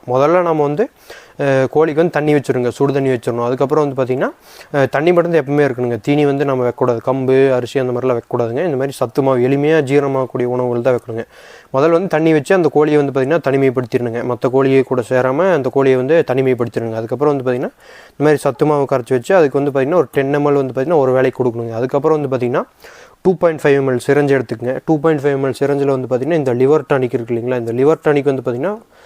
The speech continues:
ஜீரோ பாயிண்ட் ஃபைவ் எம்எல்ங்க. அதுக்கப்புறம் இந்த வைமரால் டானிக் வந்து பார்த்தீங்கன்னா, ஒன் எம்எல்ங்க. அதுக்கப்புறம் இந்த கழிச்சலுக்கு கொடுக்கக்கூடிய ஓ எஃப் எம் சிரப் வந்து பார்த்தீங்கன்னா, ஒரு ஒன் பாயிண்ட் ஃபைவ் எம்எல்ங்க. இது மூணுமே, இது மூணையும் வந்து பார்த்தீங்கன்னா, அஹ், எடுத்தீங்க அப்படின்னா, இது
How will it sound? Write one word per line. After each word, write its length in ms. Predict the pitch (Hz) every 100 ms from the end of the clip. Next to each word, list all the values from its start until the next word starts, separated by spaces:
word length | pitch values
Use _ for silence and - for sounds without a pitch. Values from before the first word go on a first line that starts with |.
| - - -
ஜீரோ 280 | 127 165 156
பாயிண்ட் 280 | 156 160
ஃபைவ் 220 | - 135 135
எம்எல்ங்க. 420 | 131 120 113 113
அதுக்கப்புறம் 440 | 131 131 139 170
இந்த 120 | 156
வைமரால் 480 | 127 143 160 156 151
டானிக் 260 | 139 139 131
வந்து 180 | 131 127
பார்த்தீங்கன்னா, 340 | 120 131 196
ஒன் 200 | 127 127
எம்எல்ங்க. 360 | 127 123 113 117 _ - - - -
அதுக்கப்புறம் 400 | 139 139 156 190
இந்த 120 | 170
கழிச்சலுக்கு 440 | - 151 - 160 143
கொடுக்கக்கூடிய 920 | 147 139 - - 139 139 139 139 175
ஓ 200 | 160 135
எஃப் 200 | 151 139
எம் 320 | 151 139 139 120
சிரப் 320 | - 143 131
வந்து 220 | 135 131
பார்த்தீங்கன்னா, 360 | 127 120 135 220
ஒரு 320 | 147 131 127
ஒன் 180 | 135 139
பாயிண்ட் 240 | 147 131
ஃபைவ் 180 | - 127
எம்எல்ங்க. 340 | 123 120 113 123
இது 160 | 123
மூணுமே, 600 | 123 151 160 165 156 143
இது 140 | 131 135
மூணையும் 440 | 147 156 165 151
வந்து 80 | 135
பார்த்தீங்கன்னா, 320 | 127 131 240 - _
அஹ், 200 | 143 139
எடுத்தீங்க 380 | 139 139 131 147
அப்படின்னா, 300 | 143 131 156 302 _ - - - -
இது 240 | 147 147